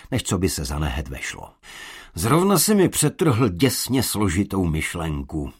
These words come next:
Zlobil se Karl a neochotně sundal nohy ze stolu. Aha, tak to pardon, zacukalo Asadovi v koutcích. Co se mu to Heršvec snaží namluvit? Že by to myslel ironicky?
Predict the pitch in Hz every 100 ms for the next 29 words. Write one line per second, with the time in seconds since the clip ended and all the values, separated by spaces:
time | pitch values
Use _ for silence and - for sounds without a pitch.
0 | _ - 90 90 95 92 - 80 85 82
1 | 92 - 82 - - - 110 - 98 92
2 | - 101 85 76 76 69 73 65 - -
3 | 50 - _ - 113 107 113 117 113 -
4 | 107 - 101 - 98 85 82 78 76 -
5 | - - - 85 87 107 92 92 90 85
6 | - 90 87 90 - 85 73 - - -
7 | - - - - - 90 - 107 113 127
8 | - 123 76 110 110 - 107 - - 78
9 | 92 92 80 67 78 76 69 64 - -
10 | - 92 82 104 101 95 104 87 80 80
11 | 73 131 156 - - - 139